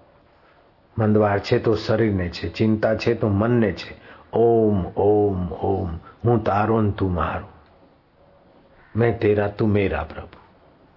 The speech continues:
બિન ફેરે હમ તેરે. ષષ્ટમ, છઠ્ઠી ભક્તિ, મોસમ સંત દેખાઈ. મોં સે અધિક સંત કરી લે. મોસમ જગ દેખાઈ. સારા જગત મેરે સમ, મેરા હી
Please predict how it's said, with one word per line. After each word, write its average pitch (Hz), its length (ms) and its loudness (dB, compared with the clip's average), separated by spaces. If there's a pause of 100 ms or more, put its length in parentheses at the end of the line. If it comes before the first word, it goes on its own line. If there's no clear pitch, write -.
(200)
બિન 127 240 4
ફેરે 113 320 2
હમ 98 260 -2
તેરે. 98 400 -4 (2750)
ષષ્ટમ, 139 640 -2 (1300)
છઠ્ઠી 117 280 -2
ભક્તિ, 113 480 0
મોસમ 135 600 2
સંત 113 420 -2
દેખાઈ. 90 420 -8 (840)
મોં 139 220 4
સે 123 200 0
અધિક 113 520 -2
સંત 107 520 0
કરી 85 340 -6
લે. 92 100 -6
મોસમ 127 560 2
જગ 113 280 0
દેખાઈ. 87 560 -4 (500)
સારા 107 260 0
જગત 110 420 -2
મેરે 98 300 2
સમ, 90 420 -6
મેરા 98 280 0
હી 98 260 -6